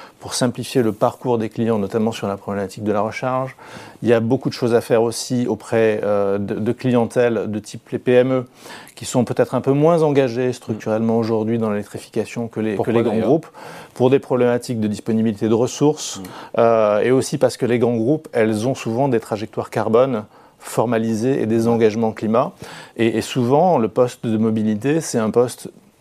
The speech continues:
Speaker 1: assez significatif, en fait, de leurs émissions. Et donc, elles ont pour obligation de travailler à la réduction,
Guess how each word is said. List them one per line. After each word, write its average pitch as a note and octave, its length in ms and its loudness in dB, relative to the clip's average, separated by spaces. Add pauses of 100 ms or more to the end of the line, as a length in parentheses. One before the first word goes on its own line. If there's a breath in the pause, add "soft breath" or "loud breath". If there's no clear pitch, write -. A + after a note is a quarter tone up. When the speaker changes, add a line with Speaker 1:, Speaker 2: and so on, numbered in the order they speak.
(200)
Speaker 1:
assez A#2+ 220 -2
significatif, C3+ 760 0
en G#2 60 -8
fait, A2 180 0
de G#2+ 80 0
leurs G#2 220 2
émissions. G#2 400 -2
Et F#2+ 40 2
donc, B2+ 360 2
elles G2+ 240 -2
ont G#2+ 80 0
pour G2+ 160 -4
obligation A2+ 520 0
de A#2+ 80 0
travailler G#2+ 440 2
à B2+ 80 2
la G2+ 100 0
réduction, A2 480 -4